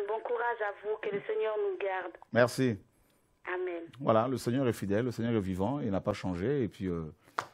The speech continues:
Speaker 2: c'est cela l'évangile, mes amis. Dieu est juste, Dieu est grand. Et, euh, voilà, qu'est-ce que vous voulez qu'on dise de plus ? Si ce n'est que merci Seigneur. Voilà, donc gardez. Bon, on prend la dernière personne en ligne.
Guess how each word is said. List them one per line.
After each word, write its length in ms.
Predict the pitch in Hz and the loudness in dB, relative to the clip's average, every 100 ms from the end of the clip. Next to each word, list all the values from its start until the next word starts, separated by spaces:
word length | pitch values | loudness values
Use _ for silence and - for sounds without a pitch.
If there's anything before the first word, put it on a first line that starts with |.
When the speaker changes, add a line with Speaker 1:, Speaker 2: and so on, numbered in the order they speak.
| - - _ _ _ _ _ _ _ - | -20 -20 _ _ _ _ _ _ _ 2
Speaker 2:
c'est 140 | 147 | 4
cela 240 | - 170 | 12 12
l'évangile, 480 | 180 143 143 123 156 | 12 8 6 6 4
mes 180 | 147 123 | 6 8
amis. 260 | 117 123 143 | 8 6 4
Dieu 380 | 98 139 143 123 | 6 10 10 10
est 60 | |
juste, 360 | 98 113 151 120 | 6 0 0 2
Dieu 240 | 101 127 | 6 8
est 60 | 120 | 8
grand. 360 | 95 117 143 131 | 6 4 6 6
Et, 200 | 107 104 | 6 6
euh, 340 | 98 95 87 | 4 4 2
voilà, 300 | 92 104 107 | 4 6 4
qu'est-ce 240 | - 120 - | 2 -2 0
que 80 | 110 | 0
vous 140 | 98 | 2
voulez 180 | 98 104 | 2 2
qu'on 140 | - | 0
dise 300 | 90 98 90 | 0 0 0
de 220 | 87 82 | 0 -2
plus ? 440 | 82 85 92 - - _ _ _ | -4 -6 -10 -14 -20 _ _ _
Si 120 | 110 | -12
ce 120 | - | -2
n'est 180 | 98 104 | 0 0
que 260 | - 95 92 _ _ | 0 -2 -2 _ _
merci 280 | 123 101 - | -2 -2 -2
Seigneur. 400 | 95 90 87 87 90 _ _ _ _ _ _ | -2 -2 -2 -4 -6 _ _ _ _ _ _
Voilà, 300 | - 101 87 - | 2 4 4 -2
donc 160 | 101 101 | -4 -2
gardez. 560 | 95 110 110 120 110 - - _ _ - | 4 6 6 4 2 -4 -20 _ _ -4
Bon, 100 | 95 | -4
on 60 | |
prend 160 | - 101 | 2 4
la 100 | 92 | 6
dernière 240 | 110 127 | 6 4
personne 340 | 120 95 117 104 | 2 0 2 2
en 40 | |
ligne. 260 | 95 131 | 2 2